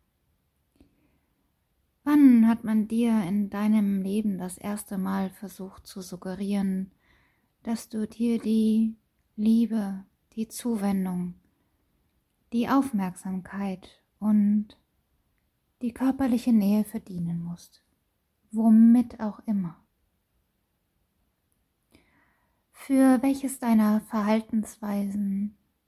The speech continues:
wurdest du mit Zuwendung belohnt? Und für welches Verhalten hat man dir genau diese wieder entzogen?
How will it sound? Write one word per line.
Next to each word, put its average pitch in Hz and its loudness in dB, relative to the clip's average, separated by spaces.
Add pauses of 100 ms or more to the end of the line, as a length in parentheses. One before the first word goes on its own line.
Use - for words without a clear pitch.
(320)
wurdest 233 -6
du 233 -6
mit 226 2
Zuwendung 208 -2
belohnt? 190 -4 (1300)
Und 220 2 (180)
für 220 -6
welches 214 -2
Verhalten 220 -2 (1400)
hat 240 -6
man 220 6
dir 208 2
genau 202 -2
diese 202 -4
wieder 196 -8
entzogen? 202 -6